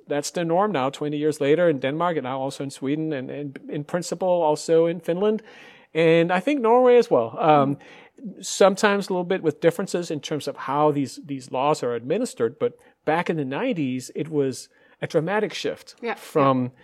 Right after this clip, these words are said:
Speaker 1: you know, having all the decisions be in the hand of the, in this case, the horse owner, but the pet owner,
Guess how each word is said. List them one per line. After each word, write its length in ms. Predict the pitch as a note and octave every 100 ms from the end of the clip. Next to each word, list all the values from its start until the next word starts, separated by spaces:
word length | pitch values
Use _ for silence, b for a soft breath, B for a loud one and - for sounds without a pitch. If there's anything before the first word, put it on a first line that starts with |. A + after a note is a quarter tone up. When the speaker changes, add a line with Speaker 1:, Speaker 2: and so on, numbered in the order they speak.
| b b b
Speaker 1:
you 80 | D3
know, 140 | C#3 C#3
having 640 | D3+ C#3+ C#3+ C3+ C3 C3+ -
all 220 | D3 F#3
the 60 | G3
decisions 640 | D3 - D3+ - C3+ B2
be 360 | - C3 B2+ C#3
in 100 | C#3
the 60 | C#3+
hand 400 | - D3 C#3+ C#3+
of 320 | C3 B2+ A#2+
the, 240 | B2+ B2
in 60 | B2+
this 180 | C#3+ D3+
case, 260 | - C3+
the 120 | - C3
horse 220 | - -
owner, 160 | B2
but 180 | A#2+ -
the 60 | -
pet 280 | - F#3+ F#3
owner, 340 | B2+ B2 F3